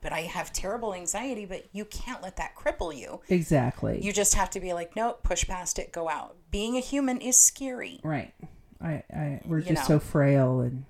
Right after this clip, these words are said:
Speaker 2: you know, you could just kill
Speaker 1: Or
Speaker 2: over
Speaker 1: maybe
Speaker 2: it
Speaker 1: I just
Speaker 2: anytime.
Speaker 1: don't have enough of the right things to worry about. I don't know. My husband seems to have zero anxiety about anything. Like, zero.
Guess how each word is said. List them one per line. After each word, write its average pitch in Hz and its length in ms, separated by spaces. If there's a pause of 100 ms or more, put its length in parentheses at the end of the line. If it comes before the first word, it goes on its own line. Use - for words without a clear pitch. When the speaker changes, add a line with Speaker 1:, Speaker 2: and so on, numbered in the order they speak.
(100)
Speaker 2:
you 139 80
know, 131 200 (480)
you - 80
could 170 100
just - 220
kill - 180
Speaker 1:
Or 262 80
Speaker 2:
over 294 180
Speaker 1:
maybe 247 220
Speaker 2:
it 294 60
Speaker 1:
I 285 40
just 269 240
Speaker 2:
anytime. 254 100
Speaker 1:
don't 202 80
have 214 140
enough 196 280
of 180 100
the 160 100
right 151 320
things 269 380
to 277 140
worry 294 340
about. 311 640 (720)
I 196 100
don't 190 160
know. 170 400
My 208 80
husband 240 380
seems 180 240
to 175 80
have 151 120
zero 151 360
anxiety 127 540
about 123 260
anything. - 480 (280)
Like, 170 160
zero. 135 540